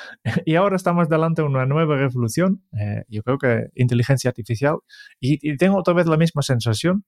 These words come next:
pero ahora soy más, más prudente. Yo creo que sí, que va, va a cambiar nuestra, nuestro trabajo, nu-, nuestra forma de vivir, seguramente nos afectará en muchos, muchos casos, pero no creo que vamos a trabajar menos. <laughs>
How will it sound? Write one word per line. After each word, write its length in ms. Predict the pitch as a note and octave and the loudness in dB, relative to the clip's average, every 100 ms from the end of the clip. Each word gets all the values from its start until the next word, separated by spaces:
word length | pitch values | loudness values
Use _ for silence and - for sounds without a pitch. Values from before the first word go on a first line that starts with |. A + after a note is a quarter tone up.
| _ | _
pero 540 | - B2 A#2+ A#2+ A#2 - _ _ _ | -4 -2 0 0 -2 -6 _ _ _
ahora 300 | B2+ B2+ C#3 | -2 0 0
soy 220 | - B2 | 0 -2
más, 180 | A#2+ A#2 | 0 -2
más 180 | B2+ A#2+ | -2 -2
prudente. 580 | - A#2 A#2+ B2+ G#2 G#2+ | 0 0 2 2 0 -2
Yo 100 | A2+ | 0
creo 160 | C3 C3 | 0 0
que 200 | A#2+ B2 | 0 -2
sí, 220 | - E3 | -4 -4
que 80 | - | -2
va, 140 | A#2+ B2+ | -2 -2
va 220 | C3 C3+ | -2 -2
a 40 | C#3 | -2
cambiar 260 | D3 C#3+ | -2 0
nuestra, 540 | C#3 C3+ B2 B2 A#2 A2+ | -2 -2 -2 0 0 0
nuestro 280 | A2+ G#2+ | -2 -4
trabajo, 440 | G#2+ A#2 C#3+ - D#3 | -6 -2 -2 -2 -2
nu-, 200 | C3 B2 | 0 0
nuestra 260 | A2+ A2+ A#2+ | -2 -4 -2
forma 240 | B2+ B2 | 0 2
de 80 | A#2 | 2
vivir, 300 | A#2 C#3+ F#3 | 2 2 2
seguramente 400 | A#2 A#2 A#2+ A2+ | 2 2 2 0
nos 180 | A#2+ A2 | 0 -2
afectará 400 | A2 - A#2 A2 | -4 -4 -2 0
en 60 | |
muchos, 320 | A2 A2+ G#2+ - | 0 -2 -8 -8
muchos 220 | A#2 A2 | -10 -8
casos, 420 | C#3+ C#3 F3+ - _ - - - - - _ | -8 -6 -6 -8 _ -20 -20 -20 -20 -20 _
pero 180 | B2 B2 | -2 0
no 160 | C3 D3 | 2 2
creo 260 | B2 C3+ | 2 2
que 80 | B2+ | 2
vamos 320 | A#2+ A#2+ A2+ | 0 2 2
a 60 | A2+ | 2
trabajar 460 | A2 A#2 A2+ A2 A2 | 0 -2 -2 -2 0
menos. 560 | B2 A#2+ G#2+ - - - | 0 0 -4 -12 -12 -6
<laughs> 320 | A#2 - | -4 -6